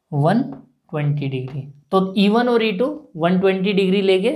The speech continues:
हम, अ, दो सदिशों के बीच परिणामी निकाल सकते हैं। लेकिन इसके लिए हम एक तरीका ये देखते हैं कि इसका एक परिणामी यहाँ लिया एक घटक और इसका भी, इसके दोनों घटक किए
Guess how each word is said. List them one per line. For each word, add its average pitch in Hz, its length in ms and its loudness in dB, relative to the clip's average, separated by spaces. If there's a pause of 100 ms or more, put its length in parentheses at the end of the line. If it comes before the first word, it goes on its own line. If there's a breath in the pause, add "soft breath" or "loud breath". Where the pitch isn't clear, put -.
(240)
हम, 180 400 -2
अ, 156 240 0 (240 loud breath)
दो 180 160 6
सदिशों 185 420 2
के 196 60 4
बीच 202 300 -2
परिणामी 165 400 -2
निकाल 160 320 -2
सकते 160 240 -6
हैं। 180 80 4
लेकिन 196 520 4 (360 loud breath)
इसके 185 260 -2
लिए 262 120 0
हम 262 300 -4
एक 226 180 0
तरीका 226 280 0
ये 214 180 0
देखते 180 320 0
हैं 160 440 -6 (600 soft breath)
कि 254 80 0 (160)
इसका 208 300 4
एक 262 280 2
परिणामी 233 600 0 (140)
यहाँ 156 220 -2
लिया 190 180 2
एक 208 200 0
घटक 185 360 -2 (880)
और 214 280 0
इसका 208 360 2
भी, 269 500 -2
इसके 190 240 2
दोनों 220 300 4
घटक 185 280 4
किए 269 360 -4